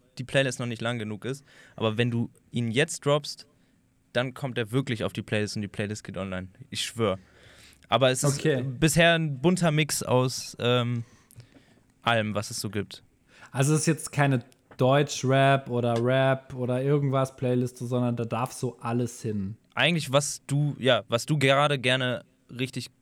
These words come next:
Speaker 1: geil, äh, dir reinziehst, was dein Lieblingstrack ist.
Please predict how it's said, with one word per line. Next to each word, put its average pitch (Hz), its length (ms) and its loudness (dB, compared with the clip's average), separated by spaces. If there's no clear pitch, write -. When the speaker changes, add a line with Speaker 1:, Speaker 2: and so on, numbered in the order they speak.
Speaker 1:
geil, 113 440 2
äh, 117 200 -2
dir 107 240 -4
reinziehst, 101 480 -4
was 120 300 -4
dein 104 160 -6
Lieblingstrack 101 500 -10
ist. 101 200 -16